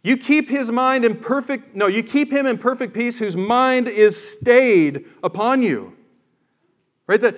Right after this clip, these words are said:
the peace of God, it flows to your soul. How? By keeping your mind fixed on the Lord. Colossians three, you are to set your mind on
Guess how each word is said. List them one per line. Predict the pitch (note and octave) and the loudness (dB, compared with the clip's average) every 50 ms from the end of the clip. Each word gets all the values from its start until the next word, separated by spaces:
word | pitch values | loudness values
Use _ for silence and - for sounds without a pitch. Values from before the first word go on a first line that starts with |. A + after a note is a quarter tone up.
| - - - | -6 -2 0
the | E3 F#3 | 0 0
peace | F#3+ - - - A#3+ C4 C4+ B3+ - | 0 0 -2 2 4 4 4 4 2
of | C#4+ C4+ A3+ G3+ | 0 0 0 0
God, | F#3+ C4+ C#4+ D4 C#4+ A#3+ F#3 F#3 | 2 2 4 6 6 6 4 4
it | F3+ F#3 | 2 0
flows | - G#3 A#3 B3 B3+ B3 - | 0 2 4 4 4 4 0
to | - B3 | -2 -2
your | B3 C4 A#3+ | -2 -2 -2
soul. | - - C#4 C#4 C4+ B3+ | -2 0 2 2 2 2
How? | A3+ B3+ C#4+ D4+ D4 B3 D#3+ A2+ G#2 - | 2 0 0 0 0 0 -2 -4 -6 -6
By | D3 E3 E3 | -6 -6 -4
keeping | - G#3+ A3 G#3+ A#3 A3 | -4 -6 -6 -4 -4 -2
your | A3 A3+ | -2 -2
mind | A3 A3+ A#3 A#3 A3 G#3+ | -2 -2 -4 -4 -4 -6
fixed | - A#3+ A#3+ - A#3+ | -8 -8 -8 -6 -6
on | A#3+ A#3 | -4 -4
the | A#3 | -4
Lord. | B3 C#4 D#4 D4 A3+ B2+ G2+ - - _ _ _ _ _ _ _ _ _ _ _ _ _ _ _ _ _ _ _ _ _ _ _ _ _ _ _ _ _ - | -4 -4 -4 -4 -6 -6 -8 -10 -18 _ _ _ _ _ _ _ _ _ _ _ _ _ _ _ _ _ _ _ _ _ _ _ _ _ _ _ _ _ -2
Colossians | G#3 G3 G#3 A#3 A#3+ A#3+ C4 B3+ A#3+ - | 0 2 4 4 2 2 -2 -6 -6 -6
three, | - B3+ C#4+ C#4+ A3 | -4 -4 -2 -2 -2
you | F3 F3+ A#3 B3 | -2 0 2 2
are | A#3+ A3+ | 2 2
to | A3+ - G3 | 0 -2 -8
set | - - - - B3+ B3+ C4+ C#4 C4 G#3+ | -8 -8 -6 -2 0 0 0 0 -2 -4
your | G#3 B3 B3+ B3 | -2 0 0 2
mind | A#3 A#3 B3+ C4 C4 B3 A3 F#3 E3+ D3+ - | 2 2 2 2 0 0 0 -2 -4 -4 -4
on | - F#3+ G3+ G3+ F#3+ F#3 | -2 -2 0 0 0 -2